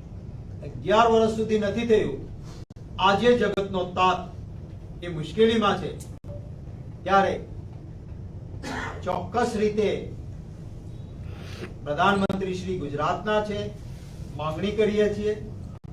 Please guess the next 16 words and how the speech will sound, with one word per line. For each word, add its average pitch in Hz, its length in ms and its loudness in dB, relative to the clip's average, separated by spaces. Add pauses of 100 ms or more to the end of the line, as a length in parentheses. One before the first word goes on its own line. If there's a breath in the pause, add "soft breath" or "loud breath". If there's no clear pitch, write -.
(240)
કે 165 60 -8
એમના 175 360 0
બોલેલા 175 440 2
વચનો 160 480 -4
પ્રમાણે 175 480 -4 (420)
ખેડૂતોના 160 540 -6
સંપૂર્ણ 151 580 -6
દેવા 143 300 -2
માફ 123 360 -8
કરવામાં 160 440 -2
આવે, 175 140 -2 (840)
પશુપાલકો 214 800 2
માટે 185 440 -2 (1040)
મફત 175 400 2
ઘાસની 175 460 0
વ્યવસ્થા 156 720 -2